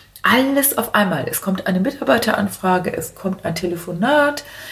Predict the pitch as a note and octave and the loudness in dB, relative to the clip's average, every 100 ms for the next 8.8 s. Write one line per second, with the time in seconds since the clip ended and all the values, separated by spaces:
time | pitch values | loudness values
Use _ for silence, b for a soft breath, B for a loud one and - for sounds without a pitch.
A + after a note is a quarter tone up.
0 | B B G3+ F#3+ - - F#3 F3 F3 F3 | B B 0 2 0 0 -4 -2 -4 -2
1 | F3+ F#3+ A#3 A3+ - C#4+ D#4 C#4+ - A#3 | 0 2 2 0 2 2 2 0 0 0
2 | A#3 A3 A3+ A3+ F#3+ F#3 - - C4+ D#4 | 0 0 0 0 0 0 -2 0 2 4
3 | D#4+ D#4+ F3+ G#3 A3+ A#3 G#3 - - G3+ | 2 0 0 2 2 0 -4 -2 2 2
4 | C4 C4+ C4+ C4+ D4 G#3+ F#3 - G#3 A#3+ | 2 0 -2 -4 -4 -2 0 2 2 2
5 | A#3+ G#3+ - D#3+ D#3 - A3+ - A#3+ A#3 | 2 0 0 -8 -8 -4 -4 -2 -4 -4
6 | D#3+ D#3 - - G3+ - - D3 - A#2 | -4 -4 -4 0 0 0 0 0 0 -6
7 | - - - _ _ - D#3+ - D#3+ - | -6 -12 -16 _ _ 0 0 0 -6 0
8 | B3+ D#4 D3 C3 - - C4 F#4+ | 2 2 0 -4 -4 2 4 2